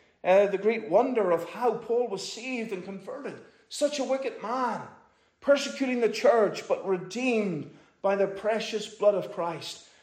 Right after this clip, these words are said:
And the Lord Jesus knew what Saul had done. He had not ignored it.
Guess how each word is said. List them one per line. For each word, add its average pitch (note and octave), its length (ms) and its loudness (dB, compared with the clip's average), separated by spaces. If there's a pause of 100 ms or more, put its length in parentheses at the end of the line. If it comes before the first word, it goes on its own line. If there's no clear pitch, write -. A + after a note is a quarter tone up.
(140)
And F#3+ 80 -6
the A3 60 4
Lord C4+ 220 6
Jesus A3+ 520 -4
knew A3 260 -2
what G3+ 200 2
Saul G#3+ 340 0
had D#3 160 -8
done. G3+ 260 -2
He E3 80 -4
had E3 120 -4
not G#3 180 -4
ignored D#3 400 -4
it. - 160 -6